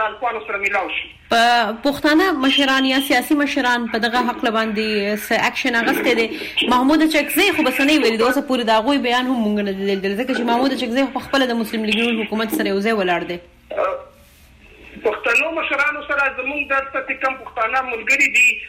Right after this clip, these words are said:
Speaker 1: هغه په رابطه کې دي، هغو له پنجاب حکومت سره رابطې هم کړې دي او پرون یو وخت ډي آی جي پولیس سره هم ملاقات کړی دی. هغو ورته ویلي وو چې موږ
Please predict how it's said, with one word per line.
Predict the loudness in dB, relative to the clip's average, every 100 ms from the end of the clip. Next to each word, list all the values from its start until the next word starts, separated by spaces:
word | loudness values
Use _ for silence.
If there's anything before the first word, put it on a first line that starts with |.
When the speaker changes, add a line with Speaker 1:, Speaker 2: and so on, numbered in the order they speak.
| -6
Speaker 1:
هغه | -4 -2 -2
په | -2
رابطه | -2 -2 -2 -2 -2
کې | -2 0
دي، | 0 0
هغو | -4 -2 -4
له | -4
پنجاب | -6 -2 -2 -2
حکومت | -8 -6 -6 -6 -4
سره | -2 0
رابطې | 0 -2 0 0 0
هم | -2 -2
کړې | 0 0 2
دي | 0 0 -4 -12 -4 -4
او | -2
پرون | -2 -2 -2 -2 -2
یو | -2 -2
وخت | -4 -4 -2 -2 -4 -14 -20 -20 _ -20 -20 -2
ډي | 2 2 0
آی | -2
جي | -4 -4
پولیس | -2 -2 -2
سره | -2 -2 -4
هم | -6
ملاقات | -4 -4 -2 -4 -2
کړی | 0 0 2
دی. | 0 0 -6 -20 _ -14 -14 -14 -6
هغو | -6 -4 -8
ورته | -10 -8 -2
ویلي | 0 0
وو | -4 -6
چې | -4 -4
موږ | -2